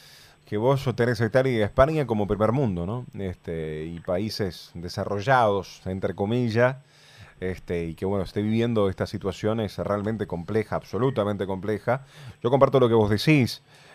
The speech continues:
eh, y obviamente le rezamos a Dios, a los que somos creyentes, de, de no tener ninguna falta en vidas en estos tiempos en nuestro país, este,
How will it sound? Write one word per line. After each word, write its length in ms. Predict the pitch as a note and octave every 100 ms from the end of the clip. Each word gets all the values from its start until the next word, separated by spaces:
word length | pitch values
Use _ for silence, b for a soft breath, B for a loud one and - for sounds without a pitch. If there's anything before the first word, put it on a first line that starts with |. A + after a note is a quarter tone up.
| B
eh, 1080 | F2 E2+ E2+ E2+ E2+ E2 E2 D#2+ D#2+ D#2 D#2+
y 280 | F2+ F2+ F2
obviamente 840 | F#2+ G#2 G#2 G#2+ A#2+ A#2+ G#2 E2+ D2+ D2 -
le 180 | F2+ G2
rezamos 840 | F#2+ G2 - B2 B2 G#2+ - - -
a 160 | F2 G2
Dios, 340 | A2+ C3+ C3
a 40 |
los 100 | F#2+
que 100 | F2+
somos 220 | F#2+ A2+ G#2
creyentes, 500 | G2 F#2+ A#2+ B2+ G2
de, 180 | F2+ - b b B2 b
de 120 | F2+ G#2
no 100 | G#2+
tener 260 | G#2+ A2
ninguna 300 | G#2+ G#2+ G#2
falta 640 | F#2+ A2+ A2+ G2+ G2 E2+ D#2+
en 140 | F#2+
vidas 560 | G#2 B2+ B2 C3+ C3+ - _ b b b -
en 80 | G2
estos 220 | G2+ G#2
tiempos 280 | A2+ A2 G2+
en 60 |
nuestro 240 | G2+ F#2+ G2
país, 540 | G#2 B2+ C#3 D3 - _ B B B _
este, 1040 | G2 F#2 - G2 F#2+ F2+ F2 E2+ E2 D2+